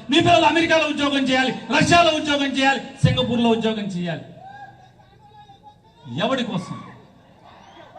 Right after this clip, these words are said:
చంద్రబాబు నాయుడు గారు మనవడు ఎక్కడ ఉంటున్నాడు? ఎక్కడ ఉంటున్నాడు? హైదరాబాద్లో ఉంటున్నాడు.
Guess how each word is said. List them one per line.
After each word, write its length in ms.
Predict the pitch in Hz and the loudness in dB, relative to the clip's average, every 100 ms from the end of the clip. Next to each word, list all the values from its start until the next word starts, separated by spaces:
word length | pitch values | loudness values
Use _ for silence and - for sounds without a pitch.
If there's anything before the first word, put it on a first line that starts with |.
| - | -2
చంద్రబాబు 300 | 277 302 302 | -2 2 2
నాయుడు 220 | 294 285 269 | 4 2 2
గారు 140 | 269 | 0
మనవడు 280 | 262 277 269 | 2 2 0
ఎక్కడ 180 | 262 269 | 0 0
ఉంటున్నాడు? 420 | 262 254 247 233 - - - - _ _ - _ _ _ _ | 0 0 -2 -4 -8 -16 -20 -20 _ _ -20 _ _ _ _
ఎక్కడ 280 | 160 196 220 | -8 -6 -6
ఉంటున్నాడు? 360 | 208 170 156 120 - - - - - - 855 - - - - - _ _ - | -6 -6 -8 -12 -16 -20 -20 -20 -20 -20 -20 -20 -20 -20 -20 -20 _ _ -4
హైదరాబాద్లో 600 | 170 233 254 240 202 180 | 0 2 2 2 0 0
ఉంటున్నాడు. 460 | 147 123 110 104 | -2 -2 -8 -10